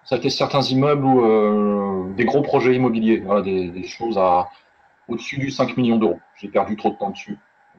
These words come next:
parce que, euh, l'appât du gain, tout simplement.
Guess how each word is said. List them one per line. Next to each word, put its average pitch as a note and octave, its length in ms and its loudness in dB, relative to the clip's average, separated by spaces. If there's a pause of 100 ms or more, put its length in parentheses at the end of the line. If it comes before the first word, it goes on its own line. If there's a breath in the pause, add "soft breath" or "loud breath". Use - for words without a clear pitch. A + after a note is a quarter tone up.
(480)
parce - 280 -2
que, - 120 -6
euh, F2+ 1000 2
l'appât G#2+ 240 2
du G#2+ 120 -2
gain, G#2+ 180 2 (500)
tout - 80 -20
simplement. G2+ 480 -4